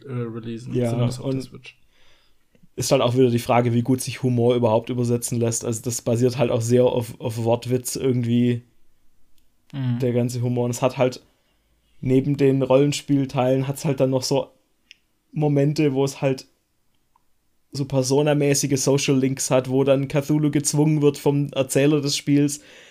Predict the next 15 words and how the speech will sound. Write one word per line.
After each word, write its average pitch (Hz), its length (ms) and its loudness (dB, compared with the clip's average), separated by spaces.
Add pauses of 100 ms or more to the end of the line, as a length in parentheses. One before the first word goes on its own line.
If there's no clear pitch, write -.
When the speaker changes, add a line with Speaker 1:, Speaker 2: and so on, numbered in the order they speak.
(120)
Speaker 2:
äh, 139 360 4
Zeit 147 280 2
zu 147 180 2
verbringen 143 500 2
mit 135 140 0
seinen 135 240 4
Partymitgliedern 135 840 2
und 131 100 0
lauter 135 200 4
so 131 120 -4
Quatsch. 135 380 -4
Und 135 80 -6
es 127 100 -8
ist - 200 -10
so 131 80 -12